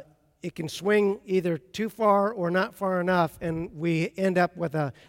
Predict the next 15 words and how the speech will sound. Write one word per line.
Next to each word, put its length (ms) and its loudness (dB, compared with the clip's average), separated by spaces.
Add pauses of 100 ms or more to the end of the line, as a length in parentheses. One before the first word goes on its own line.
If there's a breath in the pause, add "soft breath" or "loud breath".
a 40 -6
bad 320 2
place 280 -2
to 100 -10
be. 260 -4 (680 soft breath)
And, 360 2
um, 260 2 (140)
we're 100 -6
gonna 240 2 (320 soft breath)
talk 220 4
about 260 4
a, 220 2
a 60 -4
really 320 4
lovely 600 0